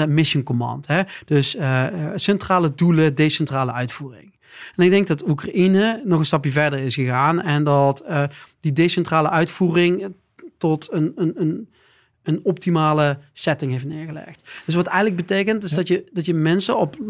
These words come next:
Speaker 1: op de lage niveaus alle ruimte en plaats en, eh, geeft en middelen geeft om in tijd en plaats ten opzichte van de Russen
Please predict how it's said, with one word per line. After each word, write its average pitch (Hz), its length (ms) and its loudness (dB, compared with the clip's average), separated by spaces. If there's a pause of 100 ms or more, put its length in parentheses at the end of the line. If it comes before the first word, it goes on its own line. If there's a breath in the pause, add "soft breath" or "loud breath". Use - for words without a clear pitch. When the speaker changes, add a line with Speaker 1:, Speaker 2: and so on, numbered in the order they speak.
(160)
Speaker 1:
op 147 160 -10
de 165 80 0
lage 180 340 2
niveaus 165 560 0
alle 196 240 0
ruimte 180 440 0
en 165 220 -4
plaats 196 440 -2
en, 151 180 -2
eh, 160 60 -4 (640)
geeft 185 500 -2
en 139 180 0
middelen 185 300 2
geeft 196 360 -2 (300 loud breath)
om 175 260 4
in 147 160 -2
tijd 180 200 2
en 180 100 -2
plaats 170 300 0
ten 175 80 0
opzichte 151 260 -4
van 143 80 0
de 147 60 0
Russen 143 140 -2